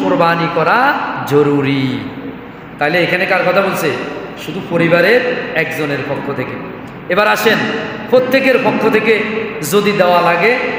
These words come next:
তাহলে সেটার ব্যাপারে দলিল কি? সেটার ব্যাপারে দলিল হলো, সেটা বিশ্বনবী মুহাম্মদ সাল্লাল্লাহু আলাইহি সাল্লাম বলেছেন, ইবনে মাজার হাদিস, হাদিস বর্ণনা করেছেন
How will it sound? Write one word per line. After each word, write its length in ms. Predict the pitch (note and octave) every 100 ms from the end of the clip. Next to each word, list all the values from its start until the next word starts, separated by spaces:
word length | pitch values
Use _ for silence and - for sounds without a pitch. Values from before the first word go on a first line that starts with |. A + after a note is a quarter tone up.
| -
তাহলে 300 | F#3 F#3 G#3+
সেটার 320 | G3 G#3 A3
ব্যাপারে 420 | G#3 G3+ G3 F3+ D3+ - - C#3+
দলিল 280 | E3+ C#3+
কি? 240 | C3+ B2 - - - - - - -
সেটার 340 | - G3+ A#3+
ব্যাপারে 320 | A#3 G#3 A3+
দলিল 280 | A3 G#3 A3
হলো, 220 | G#3+ A3+ A3 - - - - - - - - - - -
সেটা 460 | - F#3+ F#3+ G#3+ F#3+ -
বিশ্বনবী 440 | G#3 A#3 A3+ A3
মুহাম্মদ 320 | G3+ G#3 G#3+
সাল্লাল্লাহু 400 | G#3 G3 F#3+ G#3
আলাইহি 160 | G3+ F#3
সাল্লাম 0 |
বলেছেন, 380 | F#3 F3+ G#3+ A#3 A3+ -
ইবনে 220 | F#3 E3 F#3+
মাজার 400 | F#3 F#3 F#3+ F#3
হাদিস, 480 | F3+ G#3 B3 - - - - -
হাদিস 260 | D#3 D#3+ A3+ F3
বর্ণনা 260 | F#3 F3 E3+
করেছেন 380 | F3+ F3+ F3+